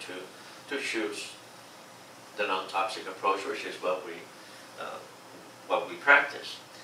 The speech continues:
Uh, very unique because we're paying attention to science that is not being practiced in, uh,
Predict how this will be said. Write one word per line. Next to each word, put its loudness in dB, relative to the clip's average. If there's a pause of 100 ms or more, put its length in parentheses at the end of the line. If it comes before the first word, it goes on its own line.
(280)
Uh, 8
very 12
unique 6 (400)
because -4
we're 4
paying 6
attention 4
to -2
science 10
that 2 (560)
is -2
not 6
being 6 (100)
practiced 6
in, 0
uh, 0